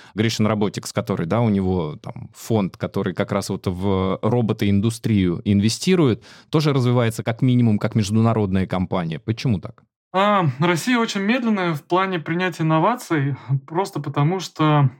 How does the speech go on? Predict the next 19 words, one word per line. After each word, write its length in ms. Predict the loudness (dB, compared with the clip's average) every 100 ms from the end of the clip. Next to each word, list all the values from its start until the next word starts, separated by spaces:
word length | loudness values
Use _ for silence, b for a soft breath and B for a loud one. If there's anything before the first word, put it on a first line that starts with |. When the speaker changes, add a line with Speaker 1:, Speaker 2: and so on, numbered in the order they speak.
| 0
Speaker 2:
локальных 500 | 2 2 0 -2 0
производств, 640 | 0 2 0 -2 -6 -8 0
э, 260 | 2 2
ну, 220 | 2 4
нету 460 | 4 4 4 2 0
средств 460 | 2 0 0 -2 -4
для 160 | 2
инвестиций. 600 | 4 4 2 -2 -2 -8 -10 _ _ _ -2
То 80 |
есть, 220 | 0 0 -2
несмотря 320 | 0 2 2
на 60 | 0
то, 60 |
что 200 | -4 -6
там 220 | -2 -2
проект 380 | -2 -2 -2 0
может 200 | -2 -2
быть 120 | -4
обоснован, 680 | 0 0 0 0 2 0 -4